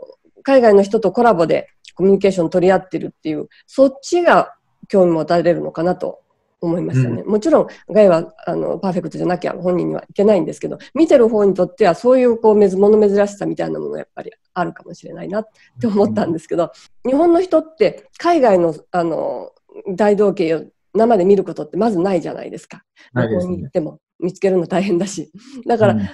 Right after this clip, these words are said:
Speaker 1: そういう意味で、そういう新しい情報みたいな形で発信してる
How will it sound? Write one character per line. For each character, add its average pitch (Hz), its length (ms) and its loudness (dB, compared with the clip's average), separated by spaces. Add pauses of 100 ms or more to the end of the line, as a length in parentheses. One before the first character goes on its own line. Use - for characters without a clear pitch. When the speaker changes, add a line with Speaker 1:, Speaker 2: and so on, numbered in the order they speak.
Speaker 1:
そ 330 200 0
う 349 40 2
い 349 100 2
う 339 60 4
意 339 60 4
味 277 140 2
で、 302 180 8
そ 285 200 2
う 277 60 4
い 285 60 2
う 269 320 2 (100)
新 277 340 2
し 285 180 -2
い 214 40 -2
情 202 220 4
報 214 140 2
み 202 100 4
た 202 80 0
い 175 60 2
な 165 80 -2
形 196 340 -4
で 262 80 6
発 233 240 -4
信 214 180 -2
し 208 80 -10
て 214 80 4
る 202 200 0